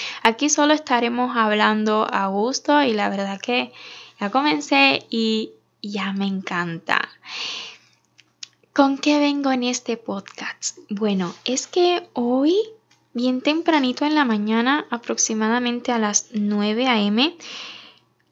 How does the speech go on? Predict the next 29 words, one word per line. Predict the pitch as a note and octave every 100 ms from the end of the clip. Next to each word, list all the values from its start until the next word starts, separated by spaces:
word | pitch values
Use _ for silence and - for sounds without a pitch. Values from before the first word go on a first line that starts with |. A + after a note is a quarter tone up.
| _
yo | - C#4
siempre | G#4 A#4 G#4+
les | E4+ C#4+
he | B3+
dicho | B3 C4 D4+ D4
que | C4
yo | A#3+
leo | A#3+ A#3+ B3
todititos | B3 A3+ A3+ A3 A3 A3 A3 C#4
sus | - C4+
comentarios, | - A#3 A3 G#3+ G#3 G#3 G3+ G3
todos | - G#3 B3
los | C#4+
comentarios | - C#4+ C#4 C4+ B3+ C4 C#4
que | D4+
me | C#4 C4+
dejan | C4+ C#4 C#4
en | C4
YouTube, | A#3 A3 C4 G4+ - - - _
todititos, | C4 C4 B3+ B3 - B3 B3+ - G#3 G3+ - _ _ _ _ _ _ -
yo | A3 A3
los | C4 C#4+
leo. | C#4+ C#4 C4 G#3+ -
Que | C4
no | C4 E4
los | G#4+ A4
pueda | E4 E4 F4
responder | E4 D4 - B3 A#3+ B3 C4+ - _
toditos, | A3 G3+ G#3 G#3 C4+ F#4 A#4+